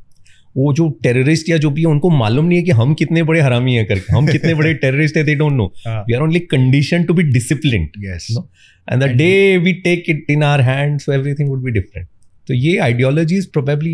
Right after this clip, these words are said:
Speaker 1: all our academies does that।
Speaker 2: हाँ।
Speaker 1: And trust me, trust me, जब, uh, when I remember when I was part of Operation तलवार, जब वो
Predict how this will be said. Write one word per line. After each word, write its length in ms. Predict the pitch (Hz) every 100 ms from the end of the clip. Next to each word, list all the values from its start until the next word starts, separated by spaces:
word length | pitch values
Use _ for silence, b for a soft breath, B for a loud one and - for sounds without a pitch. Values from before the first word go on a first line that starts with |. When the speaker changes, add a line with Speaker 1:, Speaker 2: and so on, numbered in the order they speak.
| 165
Speaker 1:
all 160 | 120 143
our 120 | 139
academies 520 | 113 - 95 113 139 107
does 120 | 98
that। 180 | 87 73 - _ b
Speaker 2:
हाँ। 240 | 107 95
Speaker 1:
And 140 | 90 196
trust 220 | 262 269
me, 120 | 135
trust 220 | - 147 -
me, 80 | 107 95
जब, 280 | 110 107 - - - - -
uh, 240 | 110 104 92 - _ _ _ - _ - 120
when 120 | 123
I 140 | 127 131
remember 300 | 131 135 139
when 100 | 123
I 100 | 127
was 120 | 127 127 120
part 160 | 113
of 60 | 120
Operation 480 | 110 113 107 117 107
तलवार, 440 | 92 95 117 - b b b -
जब 140 | 113 131
वो 140 | 156